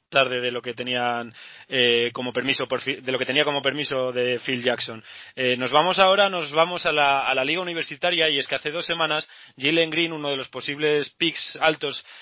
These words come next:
del draft del año, del año que viene, de dos mil veintiuno, anunció que jugaría en la Liga de Desarrollo con un sueldo de alrededor de medio millón de dólares, pese a tener previamente un acuerdo con la Universidad de Memphis. La reacción de la Liga Universitaria, de la N C A A,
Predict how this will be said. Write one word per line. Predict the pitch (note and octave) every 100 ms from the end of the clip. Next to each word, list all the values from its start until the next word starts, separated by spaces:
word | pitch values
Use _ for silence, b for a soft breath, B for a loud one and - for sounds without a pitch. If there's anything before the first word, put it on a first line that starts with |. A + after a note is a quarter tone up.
| B
del | C3+ C3+
draft | C3+ D3+ C3+
del | C3 C#3+
año, | C#3+ C#3 C#3 C3+
del | C3
año | C#3+ C#3+
que | C#3
viene, | E3 D#3
de | C3+
dos | C3+
mil | D3
veintiuno, | D3 C#3+ D#3 D3+ E3 B B B
anunció | - D3 C#3+ F#3 G3
que | F3+
jugaría | D#3 C#3+ D3 E3
en | E3+
la | D3
Liga | D#3 E3
de | D#3
Desarrollo | C#3+ C#3 D#3+ F3 D#3+ G3+ b b b
con | C#3+ C3+ C3+ D3+
un |
sueldo | E3 F3 F3 F#3
de |
alrededor | D#3+ C#3 C3 C3 C3+ D#3 F3+ F3+ _ _ _ -
de | D3 F3 F#3 _
medio | D#3 E3+ F#3 F#3
millón | D3+ D#3+ D3+
de | C3+
dólares, | B2+ B2 A#2+
pese | - C3
a | C3+
tener | D#3+ F3+
previamente | G3 F3 F3 F3
un | D#3+
acuerdo | D3 D#3+ F3 b b b
con | D#3+ E3
la | F3
Universidad | E3+ D3+ C3+ - C3+ D#3 E3
de | C#3+ C3+
Memphis. | C#3 B2+ B2 A#2+
La | A#2+
reacción | B2+ B2 - D#3 F#3 F#3 B B B
de | C#3+
la | D3 C#3
Liga | D3+ D3+
Universitaria, | C#3+ C#3 - C#3 G3 G3
de | F3
la | B2+ B2 A#2+ C3+
N | D3
C | - C#3
A | E3
A, | F#3